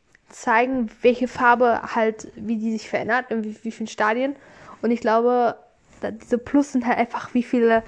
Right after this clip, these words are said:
wenn du dir jetzt, wenn du die Tabelle nehmen würdest, wie viele die halt mehr zur Seite sind. Aber man muss bedenken, also bei, ich weiß, dass bei Nitrit,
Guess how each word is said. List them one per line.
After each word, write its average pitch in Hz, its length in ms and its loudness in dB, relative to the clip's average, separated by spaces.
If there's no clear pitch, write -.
wenn 233 160 2
du 226 60 0
dir 233 100 2
jetzt, 226 280 -4
wenn 226 140 2
du 220 80 -2
die 208 140 -8
Tabelle 240 360 0
nehmen 247 220 0
würdest, 240 220 2
wie 233 100 0
viele 226 400 0
die 233 160 -2
halt 220 280 -2
mehr 214 240 0
zur 208 140 0
Seite 240 280 0
sind. 277 340 -2
Aber 214 120 -2
man 233 100 0
muss 262 120 -2
bedenken, 269 640 -2
also 226 280 -2
bei, 214 340 2
ich - 180 -6
weiß, 240 160 0
dass 240 120 -2
bei 226 120 -2
Nitrit, 233 340 -2